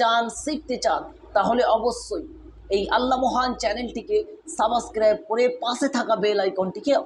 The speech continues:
অল করে রাখবেন, যাতে করে আমি যখনই এই রিলেটেড নিত্য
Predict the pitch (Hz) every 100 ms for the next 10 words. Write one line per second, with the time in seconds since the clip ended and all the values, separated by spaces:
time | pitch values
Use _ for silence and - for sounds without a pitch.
0 | 208 196 185 175 156 135 - 123 - -
1 | - - 143 233 240 285 262 269 247 226
2 | 233 226 - 214 226 _ _ - 277 285
3 | 294 285 285 262 190 269 302 -